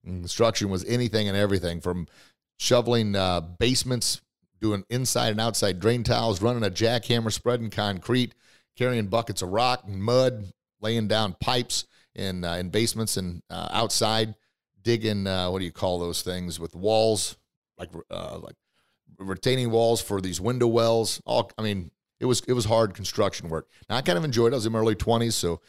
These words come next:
you know, I was working on the, the physique of the body and out there and in the sun. It was good, but, man, it was demanding. So all our construction workers out there, woo, my hat goes off to you guys. That is tough, tough stuff. And then, uh, I worked in restaurants prior to that.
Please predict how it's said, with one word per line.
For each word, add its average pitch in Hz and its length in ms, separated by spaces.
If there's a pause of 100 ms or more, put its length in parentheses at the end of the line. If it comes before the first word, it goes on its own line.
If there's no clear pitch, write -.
(260)
you 98 100
know, 90 120
I 92 40
was 92 180
working 98 260
on 98 160
the, 90 300
the 85 100
physique 95 420
of 101 60
the 98 60
body 98 400
and 98 80
out 104 220
there 104 200
and 101 80
in 110 100
the 107 80
sun. 107 480 (300)
It 165 80
was 139 160
good, 127 340
but, 104 140
man, 120 180
it 127 60
was 110 120
demanding. 101 560
So 95 100
all 117 140
our 110 80
construction 107 540
workers 90 280
out 90 200
there, 90 140
woo, 277 220 (100)
my 110 140
hat 110 180
goes 101 200
off 107 240
to 92 80
you 85 40
guys. 90 360 (340)
That 107 140
is 87 140
tough, 110 360
tough 101 220
stuff. 92 400 (400)
And 98 160
then, 98 240
uh, 87 260 (300)
I 95 60
worked 107 220
in 92 60
restaurants 110 500
prior 104 280
to 90 80
that. 120 420